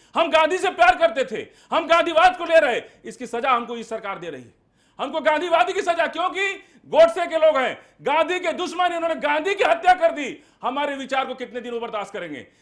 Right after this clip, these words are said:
चालीस साल से इस देश में हमारे विचार को दबाया जा रहा है, वो कभी कांग्रेस के राज में, कभी भाजपा के राज में, यही वो तक शक्तियां हैं जो दोनों तरफ खेल खेलती हैं, आम इंसान को दबाने की कोशिश कर रहे हैं। मैं कहना चाहता हूं, अगर जोगिंदर सिंह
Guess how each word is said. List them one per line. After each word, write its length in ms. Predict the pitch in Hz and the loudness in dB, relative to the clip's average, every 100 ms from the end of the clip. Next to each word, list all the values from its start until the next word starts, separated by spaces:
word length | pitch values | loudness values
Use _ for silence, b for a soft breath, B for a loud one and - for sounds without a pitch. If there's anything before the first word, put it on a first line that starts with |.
| _ | _
चालीस 360 | - 294 359 320 | -4 -2 -2 -2
साल 260 | 330 349 339 | 2 2 2
से 140 | 339 | -2
इस 60 | 285 | 0
देश 300 | 302 330 311 | 4 4 4
में 280 | 320 226 b b - | -2 -2 b b -6
हमारे 300 | 277 330 339 | 0 2 2
विचार 320 | 330 330 320 | 0 2 0
को 80 | 311 | 0
दबाया 320 | 277 285 294 | -2 0 0
जा 160 | 277 262 | 0 0
रहा 180 | 247 202 | 0 0
है, 320 | 127 - _ - | -4 -10 _ 0
वो 80 | 302 320 | 2 2
कभी 140 | 285 | -2
कांग्रेस 460 | 311 294 311 320 311 | -2 -2 0 -2 -2
के 100 | 311 | 0
राज 200 | 285 269 | 0 0
में, 240 | 262 208 - _ | -4 -6 -10 _
कभी 160 | 269 277 | -8 -6
भाजपा 440 | 175 247 285 302 | -2 -2 0 -2
के 100 | 277 | -2
राज 200 | 285 269 | -2 -2
में, 260 | 262 233 b - | -4 -6 b -8
यही 240 | 226 277 359 | 0 0 2
वो 120 | 349 | -2
तक 280 | 330 311 - | -2 -4 -6
शक्तियां 500 | 285 285 294 302 285 | -8 -8 -4 -2 -2
हैं 260 | 233 - _ | -4 -10 _
जो 100 | 170 | -4
दोनों 280 | 233 262 294 | 0 0 -2
तरफ 220 | 277 262 269 | -4 -6 -6
खेल 160 | 269 | -6
खेलती 360 | 269 254 247 254 | -4 -6 -6 -8
हैं, 220 | 247 220 b b | -10 -10 b b
आम 240 | - 269 262 | -4 -2 -4
इंसान 320 | 254 247 254 | -6 -4 -4
को 80 | 240 | -6
दबाने 340 | 240 233 240 | -6 -6 -8
की 40 | |
कोशिश 260 | 208 214 233 | -8 -10 -12
कर 120 | 233 | -12
रहे 100 | 214 | -12
हैं। 100 | - b _ | -14 b _
मैं 180 | 262 320 | -4 0
कहना 260 | 320 330 339 | 0 2 0
चाहता 300 | 311 294 285 | 0 -2 -2
हूं, 140 | 220 b b | -4 b b
अगर 300 | - 247 349 | -8 2 4
जोगिंदर 520 | 359 339 330 330 330 330 | 4 2 -2 0 2 2
सिंह 240 | 330 302 | -2 -10